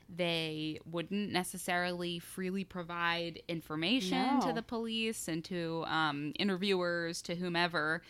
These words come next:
Speaker 1: was trying to get to the bottom of this crime. They were very secretive. Even when you see Patty, Patsy interviewed, um, she's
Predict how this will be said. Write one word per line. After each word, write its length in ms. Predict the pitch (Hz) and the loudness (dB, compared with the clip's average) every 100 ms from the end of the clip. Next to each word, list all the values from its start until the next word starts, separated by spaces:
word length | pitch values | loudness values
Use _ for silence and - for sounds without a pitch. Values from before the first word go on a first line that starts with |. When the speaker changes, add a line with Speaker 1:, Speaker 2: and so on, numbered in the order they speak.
| - - - | -18 -20 -8
Speaker 1:
was 120 | 180 | -8
trying 200 | - 185 175 | 2 4 4
to 40 | |
get 140 | 165 | 2
to 80 | 180 | -2
the 80 | 165 | 0
bottom 260 | 165 165 165 | 4 4 4
of 160 | 151 | -2
this 160 | 165 - | -4 -6
crime. 600 | - 165 160 156 156 160 - - - | -2 2 4 2 0 -4 -10 -20 -4
They 120 | 185 | 0
were 180 | 180 180 | 0 0
very 580 | 165 160 180 185 180 170 | -2 0 2 4 0 -2
secretive. 760 | - - 190 185 165 127 139 | -4 -2 -2 -2 -6 -2 -2
Even 320 | - 214 233 240 | -2 0 2 2
when 140 | 214 | 2
you 160 | 190 175 | 0 -2
see 380 | - 190 180 | -4 -2 -4
Patty, 560 | 175 - 175 180 170 - - | -6 4 4 4 0 -4 -12
Patsy 400 | - 180 - 165 | 0 0 2 -2
interviewed, 640 | - 185 165 151 143 151 - - - - - | 0 0 0 0 0 -2 -8 -18 -20 0 8
um, 440 | 175 156 - - | 10 10 4 -4
she's 680 | - - 180 170 156 - | -6 -4 -2 -2 -2 -6